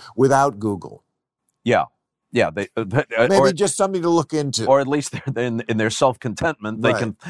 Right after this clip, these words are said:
Speaker 2: they can think that. Here, here's an example. Game one of the series we were talking about, Yankees Guardians, happened on October eleventh last year.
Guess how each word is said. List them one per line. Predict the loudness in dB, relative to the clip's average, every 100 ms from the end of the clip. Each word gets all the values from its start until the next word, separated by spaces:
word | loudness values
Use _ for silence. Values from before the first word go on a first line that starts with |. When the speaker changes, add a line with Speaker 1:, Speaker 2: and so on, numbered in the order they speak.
| -8 0
Speaker 2:
they | 0
can | 0 -4
think | -4 -2
that. | -2 -2 -10 -10 -6 -2
Here, | -2 -2 -6 _ 0
here's | 2 2
an |
example. | 0 -2 -4 -10 _
Game | 0 2 -2
one | 0 0 -2 -10 -12 -6
of | -6
the | -4
series | -2 -2 0
we |
were | -2
talking | 0 -2
about, | -2 -4
Yankees | -4 -4 -6 -4
Guardians, | -2 -2 -4 -12 -20 _ _
happened | -2 -2 -2 -2
on | -2 -4
October | -6 -4 -2 -2
eleventh | -2 -2 -2 -8 -20 _ _ _
last | -2 -2 -2 -10
year. | -12